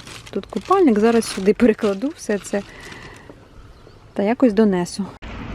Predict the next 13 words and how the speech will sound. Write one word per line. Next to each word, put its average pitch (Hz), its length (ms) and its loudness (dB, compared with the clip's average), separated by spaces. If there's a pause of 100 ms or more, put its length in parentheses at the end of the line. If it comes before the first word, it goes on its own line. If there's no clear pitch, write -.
Получилось! 381 1000 -6 (960)
Вийшло. 240 320 -4 (760)
Боже, 220 180 -4
у - 20 -4
мене 311 160 -2 (120)
сьогодні 294 260 -4
такий 269 300 -10
чудовий 240 300 -4
день, 285 220 -8 (100)
такий 226 260 -12
чудовий 226 320 -6
настрій. 233 460 -6 (760)
Прям 220 240 -4